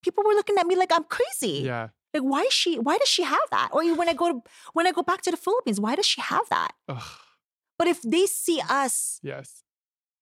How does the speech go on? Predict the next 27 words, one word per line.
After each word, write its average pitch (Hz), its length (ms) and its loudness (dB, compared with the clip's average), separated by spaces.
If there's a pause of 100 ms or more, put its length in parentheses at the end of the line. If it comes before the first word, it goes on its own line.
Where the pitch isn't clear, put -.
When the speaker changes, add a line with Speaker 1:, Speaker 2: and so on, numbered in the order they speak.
(200)
Speaker 1:
in 254 360 2
billboards 208 760 2
or 233 120 4
magazines 247 920 2
expressing - 760 -2
the 214 100 2
dis-, 220 260 -4 (480)
why 220 320 2
Speaker 2:
Yeah. - 40 4
Speaker 1:
w-, 214 240 0
we 214 180 2
have 202 260 0
certain 190 340 -2
things 180 300 -4
or 185 40 2
why 175 200 4
we 113 60 2
Speaker 2:
Totally. 123 200 -6 (520)
Speaker 1:
then 320 180 2 (100)
people 339 300 2
are 339 60 2
gonna 302 240 0
clue - 320 0
in. 254 520 -2
Speaker 2:
Mm-hmm. 110 500 -8 (580)
Exactly. 123 600 -6 (220)
Speaker 1:
Right? 330 340 -2